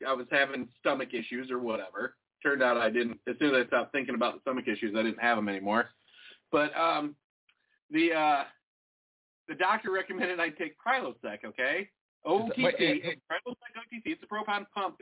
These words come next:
Speaker 1: inhibitor, right?
Speaker 2: It's for
Speaker 1: A
Speaker 2: heart
Speaker 1: P P I.
Speaker 2: attack.
Speaker 1: But, yes.
Speaker 2: Yeah,
Speaker 1: Yes,
Speaker 2: yeah.
Speaker 1: and upset stomach, I guess. It's for, it's acid overproduction.
Speaker 2: The diarrhea.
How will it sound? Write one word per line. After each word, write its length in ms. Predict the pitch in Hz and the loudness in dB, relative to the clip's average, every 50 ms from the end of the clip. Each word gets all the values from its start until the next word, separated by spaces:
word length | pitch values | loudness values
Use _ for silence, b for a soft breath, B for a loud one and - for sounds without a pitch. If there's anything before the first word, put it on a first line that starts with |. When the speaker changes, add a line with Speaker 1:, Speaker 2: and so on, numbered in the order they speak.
| - | -10
Speaker 1:
inhibitor, 560 | 151 151 151 147 170 156 143 127 127 120 117 - - _ _ _ _ _ _ _ _ _ _ _ _ _ _ _ | -8 -6 -4 -2 -2 -2 -2 -2 -2 -4 -4 -6 -10 _ _ _ _ _ _ _ _ _ _ _ _ _ _ _
right? 200 | - 131 131 143 | 0 2 4 4
Speaker 2:
It's 80 | 160 - | 4 2
for 100 | 151 127 | 2 2
Speaker 1:
A 40 | - | 4
Speaker 2:
heart 200 | 160 156 139 120 | 4 2 4 4
Speaker 1:
P 60 | - | 4
P 0 | |
I. 40 | - 165 | 4 2
Speaker 2:
attack. 300 | 156 - 127 127 143 - _ _ _ _ _ _ _ _ _ _ _ _ - | 2 2 0 -2 -2 -4 _ _ _ _ _ _ _ _ _ _ _ _ 0
Speaker 1:
But, 260 | 170 202 220 180 - - | 2 2 2 0 -2 0
yes. 220 | - - - - - _ _ _ _ _ _ _ _ _ _ _ - | 0 0 0 0 -4 _ _ _ _ _ _ _ _ _ _ _ -8
Speaker 2:
Yeah, 60 | - - | -4 -4
Speaker 1:
Yes, 180 | 139 113 87 - - | -4 -4 -4 -6 -4
Speaker 2:
yeah. 60 | - 202 220 | -2 0 0
Speaker 1:
and 100 | 220 202 | 2 2
upset 340 | 180 175 - - 151 131 110 _ | 2 0 0 -4 -10 -10 -10 _
stomach, 320 | _ - - _ _ - - | _ -20 -20 _ _ -20 -20
I 80 | 90 90 | -18 -18
guess. 240 | 95 - 82 - - - | -16 -16 -16 -14 -12 -12
It's 120 | 156 151 - 160 151 - | -12 -12 -12 -14 -10 -6
for, 180 | 175 170 165 | -4 -2 -2
it's 160 | 165 165 160 | -2 -2 0
acid 340 | 185 180 190 185 185 180 170 | 2 2 2 2 0 -4 -4
overproduction. 680 | 151 151 147 135 120 - 117 107 95 - - - - - _ _ _ _ _ _ _ _ _ _ _ _ | -4 -4 -4 -6 -8 -10 -10 -10 -10 -10 -12 -16 -20 -20 _ _ _ _ _ _ _ _ _ _ _ _
Speaker 2:
The 60 | 147 131 | -14 -12
diarrhea. 920 | 104 147 151 156 160 151 151 156 - - 147 139 156 170 170 196 196 175 | -8 -6 -6 -6 -4 -4 -4 -6 -6 -6 -6 -6 -6 -6 -6 -6 -6 -6